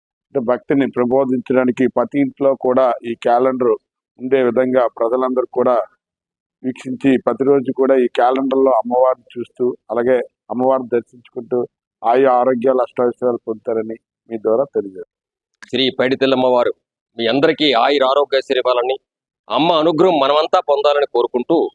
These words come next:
Speaker 2: సదా శ్రీ పైడిమాంబ సేవలో సూర్యపాత్ర సవినయంగా తెలియజేస్తున్నారు. ఈరోజు పైడిమాంబ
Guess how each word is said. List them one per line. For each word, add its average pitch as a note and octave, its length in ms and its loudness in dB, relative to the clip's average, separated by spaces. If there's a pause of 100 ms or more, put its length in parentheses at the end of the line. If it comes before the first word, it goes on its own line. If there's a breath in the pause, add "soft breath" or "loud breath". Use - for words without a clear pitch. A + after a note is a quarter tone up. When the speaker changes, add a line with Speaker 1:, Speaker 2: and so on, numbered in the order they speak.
(520)
Speaker 2:
సదా B2+ 220 0
శ్రీ C3+ 200 0 (100)
పైడిమాంబ B2+ 340 0
సేవలో A#2 320 0
సూర్యపాత్ర C3 600 0 (380)
సవినయంగా C3 380 0
తెలియజేస్తున్నారు. A#2 760 -2 (1000)
ఈరోజు D#3 400 2 (560)
పైడిమాంబ E3+ 600 2